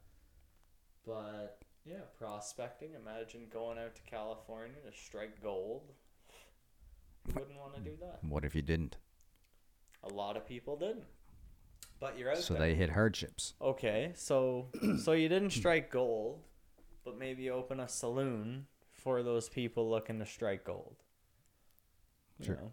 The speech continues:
Speaker 1: there's so much opportunity when it's, you know, brand new thing. Like they've said, everything good that's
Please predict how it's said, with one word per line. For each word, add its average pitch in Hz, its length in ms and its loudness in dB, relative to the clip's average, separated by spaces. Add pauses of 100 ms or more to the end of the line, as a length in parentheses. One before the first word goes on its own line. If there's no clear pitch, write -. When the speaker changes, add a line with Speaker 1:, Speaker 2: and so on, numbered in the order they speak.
(140)
Speaker 1:
there's 120 260 0
so 175 540 6
much 156 300 0
opportunity 127 760 0
when 104 220 -4
it's, - 560 -6 (200)
you 123 140 -4
know, 98 200 -4 (140)
brand 120 480 0
new 110 440 -2 (1120)
thing. 156 320 0
Like 104 260 -2
they've 117 220 0
said, 120 440 -2 (2500)
everything 143 760 -4 (1300)
good 131 500 0
that's - 580 -8